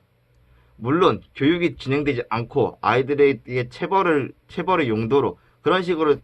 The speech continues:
됐다면은 캔넬은 가두는 게 될 수가 있어요. 어쩔 수 없는 거죠. 내가 들어가기 싫은데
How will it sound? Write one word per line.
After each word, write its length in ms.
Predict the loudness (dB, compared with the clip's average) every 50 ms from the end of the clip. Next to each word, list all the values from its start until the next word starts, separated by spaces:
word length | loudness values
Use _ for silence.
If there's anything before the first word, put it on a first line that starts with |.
| _
됐다면은 600 | -12 -12 -6 -2 0 0 0 0 -2 -2 -2 -4 -8 _ -20 -20 -20 -8
캔넬은 400 | -4 -2 -2 0 2 2 0 0
가두는 420 | -2 -4 -4 -2 -2 -2 -2 -2 0
게 80 | -2 -2
될 180 | 0 -2 -2 -2
수가 240 | -4 -6 -4 -4
있어요. 420 | -4 -4 -4 -4 -2 -2 -2 -4 -6 -12 _ _ -20 -20 _ _ _ _ _ _ _ -20 -20 -14
어쩔 280 | -10 -10 -2 0 0 2
수 100 | 2 0
없는 180 | 0 0 0 0
거죠. 200 | -2 -2 -2 -2
내가 200 | -2 -2 -2 -2
들어가기 400 | 0 -2 0 2 2 0 0 -2
싫은데 500 | -4 -4 -2 -2 2 2 2 2 0